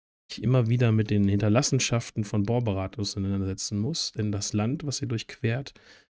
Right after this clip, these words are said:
ist immer noch und durchaus gezeichnet von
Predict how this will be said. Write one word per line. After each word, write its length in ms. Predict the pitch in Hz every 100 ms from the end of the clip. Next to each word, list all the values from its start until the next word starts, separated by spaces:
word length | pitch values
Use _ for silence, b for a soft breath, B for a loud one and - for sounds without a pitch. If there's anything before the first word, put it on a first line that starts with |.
| _
ist 200 | 123 -
immer 240 | - 151 135
noch 320 | 101 98 - _ 110
und 160 | 107
durchaus 520 | 127 143 - 127 120 -
gezeichnet 680 | - - 98 101 - -
von 340 | - 98 98